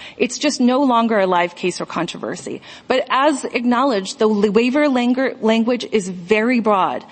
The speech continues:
It uses the term exclusive jurisdiction of the state. That language does not really, uh, permit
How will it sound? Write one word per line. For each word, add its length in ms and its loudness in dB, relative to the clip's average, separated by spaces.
It 160 2
uses 440 2
the 120 0
term 340 -2
exclusive 800 -2
jurisdiction 680 -2
of 120 -4
the 100 -4
state. 380 -6
That 340 2
language 580 2
does 160 0
not 300 0
really, 420 0
uh, 180 0
permit 720 0